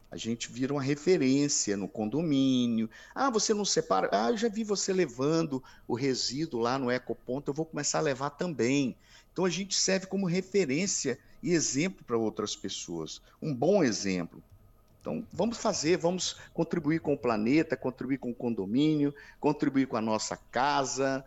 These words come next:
contribuir com a nossa família, dar bons exemplos pros filhos, porque eles vão copiar a gente, é cópia do bem.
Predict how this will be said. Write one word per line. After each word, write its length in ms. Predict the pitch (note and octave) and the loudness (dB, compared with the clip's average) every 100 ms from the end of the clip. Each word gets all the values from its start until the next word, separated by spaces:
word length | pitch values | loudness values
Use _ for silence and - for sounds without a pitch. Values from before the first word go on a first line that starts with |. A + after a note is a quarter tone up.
| - - - | -16 -20 -8
contribuir 640 | C#3 - D3 B2+ B2 B2 | -6 0 0 2 2 2
com 100 | A2+ | 0
a 40 | G#2+ | -2
nossa 300 | G#2+ - F#2+ | -2 -4 -8
família, 680 | - D#2+ F2+ C#3 D3 B2+ | -10 -8 -2 0 2 0
dar 220 | A#2 C#3+ C#3+ | 2 0 0
bons 280 | B2+ C3 A#2+ | -2 0 0
exemplos 420 | G#2 A#2 A#2+ - | -2 -4 -6 -10
pros 320 | - - - | -10 -6 -6
filhos, 500 | C#3+ E3 E3 D#3+ - - - | -2 -2 0 -2 -4 -12 -14
porque 340 | - - C#3 - | -12 -4 -4 -4
eles 260 | B2+ A#2+ - | -6 -6 -8
vão 300 | - B2 E3 | -2 -2 -2
copiar 560 | - C#3+ G#2+ G2+ C#3 | -8 -8 -6 -4 -4
a 20 | G#2+ | -6
gente, 400 | F#2 F2 - G#2+ | -10 -10 -4 -4
é 60 | |
cópia 440 | - B2+ D3 - C#3+ | -2 0 2 2 -2
do 140 | C#3 | -2
bem. 440 | C3 G#2 F#2+ D#2+ | -2 0 0 -2